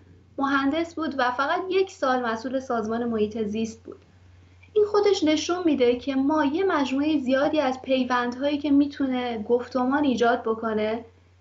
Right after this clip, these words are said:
بین نسل‌های مختلف که تجربه‌هاشون رو با هم در واقع به اشت-، به اشتراک بذارن،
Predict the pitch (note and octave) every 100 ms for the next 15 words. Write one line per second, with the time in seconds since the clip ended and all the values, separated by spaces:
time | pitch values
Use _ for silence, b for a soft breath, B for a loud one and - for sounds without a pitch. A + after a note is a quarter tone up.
0 | _ - C4 C4+ B3+ A#3 A#3 C4 B3+ A#3
1 | A3+ A#3+ A3+ A#3 C4 C4 C4 A#3+ B3+ B3+
2 | C4 C#4+ D4 B3+ A3+ A#3 B3 B3 A#3 A3
3 | A3 A3 A#3+ A#3 - B3 A3+ A3+ A#3 A3+
4 | A3+ A#3+ A3+ B3 A#3+ A3+ G#3 G3+ G3+ G3+